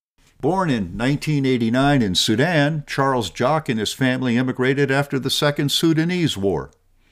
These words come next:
They spent time in an Ethiopian refugee camp, but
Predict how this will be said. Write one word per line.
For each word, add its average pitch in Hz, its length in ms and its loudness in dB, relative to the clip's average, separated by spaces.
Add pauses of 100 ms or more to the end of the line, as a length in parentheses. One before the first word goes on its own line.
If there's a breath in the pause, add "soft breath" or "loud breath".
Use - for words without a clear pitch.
They 80 140 -6
spent 110 340 -2
time 120 320 0
in 117 100 0
an 113 120 0
Ethiopian 127 720 0
refugee 117 560 -2
camp, 143 380 -2 (340)
but 190 240 -4